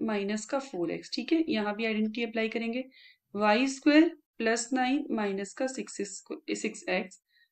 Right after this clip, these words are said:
आरएचएस में भी सेम आइडेंटिटी यूज़ करेंगे, एक्स स्क्वायर प्लस सिक्सटीन और फ़ोर टू ज़ा एट एक्स प्लस वाई स्क्वायर प्लस ट्वेंटी फ़ाइव माइनस का टेन वाई। अब देखिए इसमें एक्स स्क्वायर से एक्स स्क्वायर कैंसिल आउट हो गया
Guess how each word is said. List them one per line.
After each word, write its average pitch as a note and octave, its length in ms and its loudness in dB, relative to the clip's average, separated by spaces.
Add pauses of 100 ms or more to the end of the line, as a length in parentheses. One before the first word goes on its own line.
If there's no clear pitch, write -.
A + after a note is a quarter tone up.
(140)
आरएचएस A#3 400 4
में D4+ 120 10
भी D4+ 80 8
सेम A#3 260 0
आइडेंटिटी A3+ 440 -2
यूज़ A#3+ 260 -6
करेंगे, A3+ 400 -2
एक्स F#3 220 -2 (100)
स्क्वायर C#4 320 0 (600)
प्लस D#4 300 4
सिक्सटीन B3 480 -4 (140)
और G3 280 -2 (200)
फ़ोर A3 200 2
टू A3 80 -2
ज़ा C4+ 140 0 (100)
एट A3+ 280 0
एक्स F#3 380 -2 (540)
प्लस F#3+ 360 2 (360)
वाई B3 440 8
स्क्वायर A3 480 0 (220)
प्लस B3 300 2
ट्वेंटी C#4 340 4
फ़ाइव G#3+ 380 -2 (500)
माइनस A#3+ 540 2
का G#3+ 220 2 (220)
टेन A3 300 -2
वाई। F#3 160 0 (640)
अब - 60 -12
देखिए C4 260 8
इसमें D4+ 360 8 (340)
एक्स A3 260 0 (100)
स्क्वायर C#4 260 2
से D4 160 2 (100)
एक्स F#3+ 220 -4
स्क्वायर B3+ 280 -2
कैंसिल B3+ 340 -2
आउट B3+ 140 0
हो B3+ 80 -2
गया C#4+ 200 0